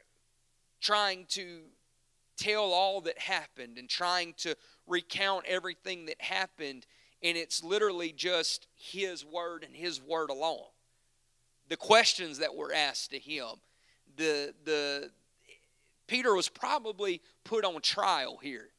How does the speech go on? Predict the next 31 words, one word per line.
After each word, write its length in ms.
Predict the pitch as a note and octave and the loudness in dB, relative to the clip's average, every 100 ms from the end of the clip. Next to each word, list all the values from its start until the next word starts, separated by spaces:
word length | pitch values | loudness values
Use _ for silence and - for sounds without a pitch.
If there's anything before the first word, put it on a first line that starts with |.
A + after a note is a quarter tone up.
| _ _ _ _ _ _ _ | _ _ _ _ _ _ _
by 160 | E3+ E3 | 2 4
these 240 | E3+ E3 | 2 -2
people 420 | - G#3 - F3 | -2 -4 -4 -4
in 100 | D#3 | -4
Jerusalem. 640 | C3+ D3+ E3 D3+ A#2 F#2+ - _ _ _ _ _ _ _ _ _ _ | -4 -2 0 -2 -6 -14 -20 _ _ _ _ _ _ _ _ _ _
How 220 | G#3+ A#3+ | 6 6
did 160 | A3+ F3+ | 6 0
it 120 | D3 | -4
happen? 420 | D#3 D3 - - - B2 | 0 -2 -2 -18 -20 2
When 240 | A3 B3+ | 4 4
did 140 | G#3 D#3 | 0 -8
it 120 | D3+ | -6
happen? 420 | D3+ C#3 - B2 | 0 0 -2 -10
Are 100 | C3+ | -8
you 180 | D#3 E3 | -2 2
sure? 480 | - A#3+ B3 D3 - _ _ _ _ | 4 4 0 -2 -6 _ _ _ _
But 100 | G#3+ | 4
he 60 | A#3+ | 8
wasn't 440 | C4 C#4+ B3 A#3 - | 10 10 6 -2 -8
in 180 | - A3+ | 0 2
it 100 | A3+ | 2
alone. 400 | G3 G3 A#3+ G3 | 2 4 4 2
There 160 | F3 A3 | -2 0
were 160 | F#3+ | 0
six 500 | E3+ - A3 A#3 - | 2 4 4 2 -2
witnesses 760 | F3 F#3+ B3+ F#3 F3+ - F3 - | -6 -4 -4 -4 -2 -2 2 0
to 300 | - A#3 A#3+ | 0 -6 -8
this 320 | F3 D#3 D3+ | -6 -4 -4
that 180 | - E3 | -6 -6
could 160 | E3+ - | -6 -4
testify 720 | G#3 G#3+ - - E3+ D#3 D3 | -2 0 -2 -4 0 2 2